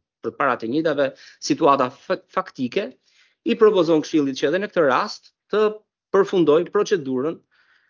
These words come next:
e lëvizjes paralele në Gjykatën e Shkallës së Parë të Jurisdiksionit të Përgjithshëm Elbasan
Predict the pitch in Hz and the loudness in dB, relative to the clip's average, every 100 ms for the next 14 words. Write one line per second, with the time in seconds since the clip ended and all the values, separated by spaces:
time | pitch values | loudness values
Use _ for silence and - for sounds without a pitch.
0 | _ _ _ _ _ - 165 160 190 170 | _ _ _ _ _ 0 2 2 0 -4
1 | 170 156 160 160 147 151 156 151 147 - | 0 2 2 -2 -2 0 -2 -2 -8 -6
2 | 151 190 - 143 143 143 139 - 143 131 | -4 -4 -4 -6 -4 -8 -8 -6 -6 -6
3 | 135 147 143 123 117 117 196 | -8 -8 -6 -6 -6 -4 -6